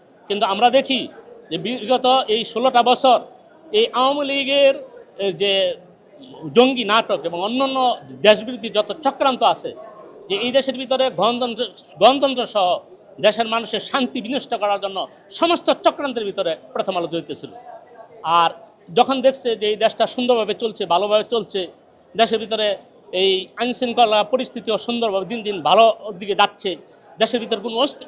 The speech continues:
অস্থিতিশীল পরিস্থিতি তৈরি হচ্ছে না, এখন আওয়ামী লীগকে কীভাবে ফিরে আনবি? এই জন্য তারা চাচ্ছে দেশের ভিতরে একটা গণ্ডগোল হতে,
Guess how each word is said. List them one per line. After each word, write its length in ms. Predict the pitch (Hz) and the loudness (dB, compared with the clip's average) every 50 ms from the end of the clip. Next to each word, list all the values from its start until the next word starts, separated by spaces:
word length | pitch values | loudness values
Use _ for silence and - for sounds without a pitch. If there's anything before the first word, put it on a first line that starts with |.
| - 254 | 6 6
অস্থিতিশীল 460 | 285 277 - 302 247 240 208 196 214 | 6 6 4 -6 -6 -6 -8 -8 -6
পরিস্থিতি 400 | 190 262 254 247 - 233 - 196 196 - | -2 -2 -2 -2 -4 -10 -12 -8 -4 -2
তৈরি 140 | 269 269 269 | 0 2 2
হচ্ছে 240 | 247 220 - 220 208 | 2 2 0 -4 -6
না, 180 | 180 147 - - - - - _ _ _ _ _ _ - | -6 -6 -10 -12 -18 -20 -20 _ _ _ _ _ _ 4
এখন 280 | 294 285 - 277 302 294 - | 4 4 4 2 -4 -2 0
আওয়ামী 180 | 240 285 285 285 | 0 0 0 -2
লীগকে 220 | 269 - - 277 | -4 -2 -4 -4
কীভাবে 380 | 269 - 277 254 320 294 240 240 | -4 -2 2 6 6 6 6 4
ফিরে 180 | 269 233 220 196 190 | 0 0 0 0 0
আনবি? 200 | 175 160 135 110 - - - _ _ _ - | -2 -6 -12 -14 -16 -18 -20 _ _ _ -6
এই 80 | 214 | -2
জন্য 160 | 220 247 240 233 | -2 -2 0 0
তারা 200 | 233 214 208 214 | 0 2 2 2
চাচ্ছে 440 | 214 285 262 - - - 294 311 302 | 2 0 0 0 -2 -4 -2 -2 0
দেশের 260 | - 208 - 220 196 185 | -2 -2 -2 -2 -6 -4
ভিতরে 180 | 190 196 196 196 | -2 -2 -2 -2
একটা 160 | - - 170 | 0 -2 0
গণ্ডগোল 400 | 151 196 220 247 254 233 240 202 | 4 4 4 4 4 0 0 -2
হতে, 220 | 180 196 - - | -2 -4 -2 -2